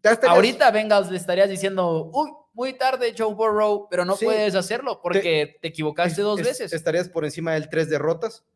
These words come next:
Speaker 2: Sí.
Speaker 1: literalmente, porque el equipo de los Bengals va dos tres, y por lo menos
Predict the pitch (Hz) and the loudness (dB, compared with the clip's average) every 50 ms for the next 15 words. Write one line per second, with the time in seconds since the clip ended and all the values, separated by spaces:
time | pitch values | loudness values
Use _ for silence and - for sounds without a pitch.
0 | _ _ _ _ 139 139 147 - - 160 147 151 151 151 151 156 156 156 - 160 | _ _ _ _ -8 -6 -4 -4 -2 0 2 2 2 0 0 -2 -2 -4 -6 -8
1 | - 143 - 151 135 127 135 143 - 160 147 143 123 139 147 147 147 139 - _ | -10 -10 -10 -10 -10 -10 -10 -6 -2 -2 -2 0 0 0 0 0 0 -4 -6 _
2 | 139 139 139 131 143 135 - - 160 190 196 - - 190 175 180 185 170 165 175 | 0 0 2 2 0 0 2 2 2 2 2 2 2 2 2 4 2 4 4 4
3 | 180 208 240 262 233 - | 4 4 4 4 2 2